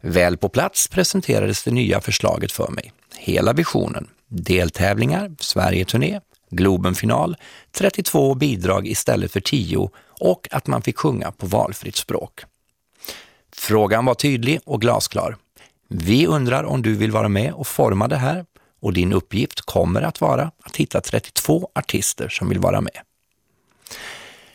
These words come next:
För att ni ska förstå vidden av den frågan så bör man nämna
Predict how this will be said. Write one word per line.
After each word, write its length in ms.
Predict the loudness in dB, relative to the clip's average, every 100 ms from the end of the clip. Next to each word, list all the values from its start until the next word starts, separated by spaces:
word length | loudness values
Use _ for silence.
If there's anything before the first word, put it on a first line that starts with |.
| _
För 100 | 0
att 100 | 4
ni 100 | 4
ska 160 | 4 2
förstå 320 | 2 4 2
vidden 540 | 2 2 2 4 2 2
av 80 |
den 180 | 2 0
frågan 460 | 2 2 2 -2 -4
så 140 | -2 0
bör 260 | 2 2
man 180 | 2 0
nämna 400 | 0 0 0